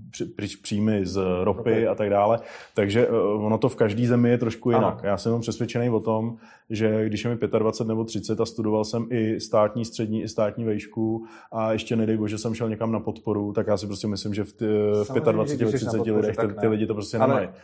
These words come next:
Speaker 1: A takových lidí je tady obrovský
Speaker 2: samozřejmě, že
Speaker 1: množství.
Speaker 2: ne.
Speaker 1: A já, co, co znám ty lidi, kteří teda jako většinou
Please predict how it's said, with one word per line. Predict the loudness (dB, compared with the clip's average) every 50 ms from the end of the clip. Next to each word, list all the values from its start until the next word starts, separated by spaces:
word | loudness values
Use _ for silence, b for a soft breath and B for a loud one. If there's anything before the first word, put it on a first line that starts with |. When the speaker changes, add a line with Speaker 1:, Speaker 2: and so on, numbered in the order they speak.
| B B
Speaker 1:
A | -6
takových | -6 -4 -2 -2 -2 -2
lidí | -2 -2 0
je | 0
tady | 0 0 0 0
obrovský | -2 -2 0 0 0 0
Speaker 2:
samozřejmě, | 2 2 2 2 2
že | 2 2
Speaker 1:
množství. | 2 2 2 2
Speaker 2:
ne. | 0 -2 -6 -10 b b b b b _
Speaker 1:
A | -2 0 0 2
já, | 2 2 2 2 2 0
co, | 0 0 -2 -2 -2 -4 -6
co | -2 0 2
znám | 2 4 4 4 4 2 2
ty | 2 2
lidi, | 2 4 2 2 -2
kteří | -2 -2 -2 -2 0 0
teda | 2 2 2 2 2
jako | 0 -2 -4 -4
většinou | -2 0 0 0 0 2 2 2 2 2 0 -2 -6 -6 -8 -12